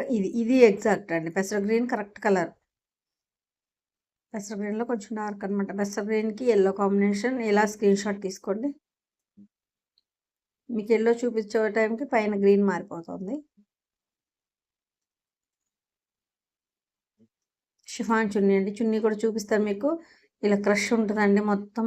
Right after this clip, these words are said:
చక్కగా స్మూత్‌గా ఇలా క్రష్ వచ్చిందంటే క్వాలిటీ, ఫైన్ క్వాలిటీ అన్నమాట. చాలా బాగుంటుంది. చున్నీ కూడా మంచి క్వాలిటీ అన్నమాట. ఇది ఎగ్జాక్ట్ కలర్. ఇలా స్క్రీన్ షాట్ తీసుకోండి.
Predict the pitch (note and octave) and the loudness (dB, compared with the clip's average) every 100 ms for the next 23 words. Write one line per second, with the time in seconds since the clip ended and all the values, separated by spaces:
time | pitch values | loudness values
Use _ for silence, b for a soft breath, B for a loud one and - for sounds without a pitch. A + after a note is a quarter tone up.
0 | A3 G3 - A3+ A3 A3+ A#3 G#3+ G3+ G3+ | -4 -8 -12 -6 -2 -2 -2 -4 0 2
1 | G3+ G3+ A3 G#3+ G#3+ G#3 - A3+ - A3+ | 2 0 0 0 0 -2 -2 -4 -2 -4
2 | G#3 A3+ A#3+ - G3+ G3+ G#3 A#3 - - | -2 -4 -4 2 4 4 2 -4 -4 -2
3 | A3 A3 G#3+ G3+ F#3+ G3+ G3 F#3+ F#3 G3 | -2 -2 -2 -2 -2 -2 -4 -4 -6 -10
4 | F#3+ _ _ _ _ _ - A#3 G#3+ G#3+ | -14 _ _ _ _ _ -6 0 2 4
5 | G#3 G3+ G3 G#3 G3+ G#3+ G#3+ A3 A3+ G#3+ | 4 4 2 -4 -4 -4 0 0 0 0
6 | G3+ G#3+ G3+ F#3+ F#3 G#3 G3+ G#3+ A3 G#3+ | -2 -2 0 0 -2 -4 -4 2 4 4
7 | F#3 A#3 - A3+ C4 D#4+ A3+ G3+ G3+ F#3+ | 6 4 4 0 2 4 4 2 -2 -4
8 | F#3 F3 - E3+ - - | -4 -8 -8 -14 -14 -20